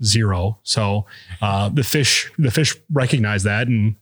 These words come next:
they kinda go into a little bit of a shutdown mode, but it's supposed to get warmer here across a lot of the country and fishing should start to get really good. And then, you know, when you get out of that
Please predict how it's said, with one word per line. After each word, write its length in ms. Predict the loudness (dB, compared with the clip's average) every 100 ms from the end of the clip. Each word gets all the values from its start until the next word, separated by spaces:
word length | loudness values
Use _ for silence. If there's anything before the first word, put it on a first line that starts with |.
| -6
they 60 |
kinda 240 | -2 0 0
go 120 | 2
into 140 | 2
a 20 | 2
little 160 | 2
bit 100 | 0
of 80 | 0
a 40 |
shutdown 420 | 0 0 0 0 0
mode, 200 | 0 0
but 160 | -2
it's 440 | -6 -16 -20 -20 -6
supposed 240 | -2 0
to 60 | 0
get 140 | 0
warmer 260 | 0 2 2
here 200 | 0 0
across 340 | 0 -2 0
a 40 |
lot 120 | 0 0
of 40 |
the 60 | 0
country 380 | 0 0 0
and 300 | 0 0 -2 -8 _ _ _
fishing 260 | 0 2
should 220 | 0 0
start 240 | 0 -2 0
to 80 | 0
get 160 | 0
really 200 | 0 0
good. 240 | 0 0 2
And 120 | 2
then, 240 | 2 0 -2 -16 -18 -6
you 60 | -2
know, 300 | 0 -2 -4 -14 _ _
when 120 | 0
you 80 | 0
get 140 | 0
out 160 | 0 0
of 60 |
that 240 | 0 -2